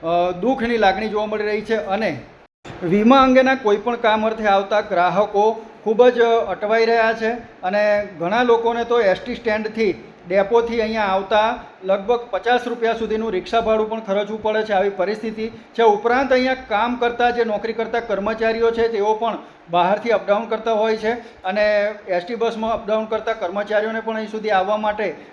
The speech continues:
સ્પેશિયલ રિક્ષા કરીને આવવું પડતું હોય છે, જેના કારણે પણ એમને પણ મુશ્કેલીઓ પડતી હશે. પરંતુ સન એન્કલેવની અંદર આવેલી આ એલ આઈ સીની ઓફિસના કારણે એલ આઈ સીના ઘોગંબા,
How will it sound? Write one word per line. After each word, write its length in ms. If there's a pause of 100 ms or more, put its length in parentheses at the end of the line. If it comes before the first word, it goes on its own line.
(140)
સ્પેશિયલ 480
રિક્ષા 300
કરીને 260
આવવું 240
પડતું 280
હોય 140
છે, 160
જેના 240
કારણે 240
પણ 160
એમને 220
પણ 160
મુશ્કેલીઓ 400
પડતી 340
હશે. 240 (300)
પરંતુ 600 (360)
સન 200
એન્કલેવની 680
અંદર 340
આવેલી 400
આ 140
એલ 260
આઈ 100
સીની 240
ઓફિસના 500
કારણે 540 (280)
એલ 180
આઈ 140
સીના 380
ઘોગંબા, 800